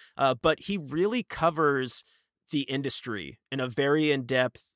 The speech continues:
business way, while also throwing in a lot of exercises of real life commercial scenarios that you'll experience as an actor.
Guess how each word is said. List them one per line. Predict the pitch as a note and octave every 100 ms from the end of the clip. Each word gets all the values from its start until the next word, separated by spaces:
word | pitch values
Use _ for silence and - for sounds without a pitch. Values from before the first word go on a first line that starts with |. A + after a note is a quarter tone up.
| -
business | C3+ B2+ C#3 B2+ -
way, | A2+ A#2+ A#2 C#3+ G#3+ - -
while | D3 D3
also | D3+ D#3 D3+ C#3+
throwing | - D#3 D#3 C#3+
in | C#3+ C#3 C#3 - _ _ _ -
a |
lot | C#3 C#3
of | C3
exercises | - - D3 C#3 B2+ C3 A2+ A#2+ G#2 -
of | C3 A#2+ A#2 A#2 - _
real | C#3 D3
life | C#3 C3 - - - _
commercial | - C3+ C3+ C3+
scenarios | - C#3+ D#3+ D3 A#2+
that | A#2+
you'll | C3 C3+
experience | B2 - F#3+ C#3+ A#2
as | A#2+
an | A2+
actor. | A2 G2+ G#2 D2+